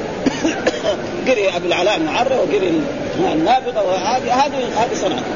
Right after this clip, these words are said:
وصارت ضجة كثيرة، يعني أنا شفتها كان في، في صحفنا. زمان قبل سنة. ف-، ف-، ف-، فلا. وهذا ممكن، حتى اليوم ممكن. ويكفي ذلك أن عبد الله، آه، عمرو بن العاص بين،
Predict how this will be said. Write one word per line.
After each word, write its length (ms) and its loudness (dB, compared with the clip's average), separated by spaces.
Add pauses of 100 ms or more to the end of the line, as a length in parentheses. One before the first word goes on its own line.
وصارت 300 2 (100)
ضجة 220 0 (120)
كثيرة، 220 2
يعني 380 0
أنا 120 0
شفتها 300 0
كان 240 2
في، 260 -2
في 80 -4
صحفنا. 340 0 (680)
زمان 280 4
قبل 200 0
سنة. 140 0 (220)
ف-، 380 -2
ف-، 500 0
ف-، 220 -2
فلا. 160 2 (320)
وهذا 280 4
ممكن، 340 2 (120)
حتى 200 0
اليوم 200 0
ممكن. 240 -2 (340)
ويكفي 320 2
ذلك 320 2
أن 140 -2 (580)
عبد 160 0
الله، 140 6
آه، 680 0
عمرو 180 2
بن 140 0
العاص 340 2 (160)
بين، 160 2